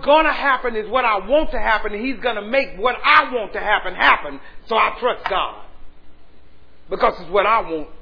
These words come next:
to happen." That's what they mean by "I trust God." Did you hear me?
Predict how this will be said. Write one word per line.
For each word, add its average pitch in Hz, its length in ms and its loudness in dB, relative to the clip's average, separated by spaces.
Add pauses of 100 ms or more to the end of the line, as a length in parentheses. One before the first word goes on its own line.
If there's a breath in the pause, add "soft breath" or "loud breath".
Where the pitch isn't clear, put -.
(120)
to 170 140 -4
happen." 143 320 -6 (920)
That's 285 220 6
what 233 140 -2
they 202 120 -2
mean 190 220 -8
by 165 180 0
"I - 40 -2
trust - 360 -4
God." 120 320 -4 (100)
Did 170 160 -6
you 220 80 -2
hear 254 180 4
me? 131 200 -8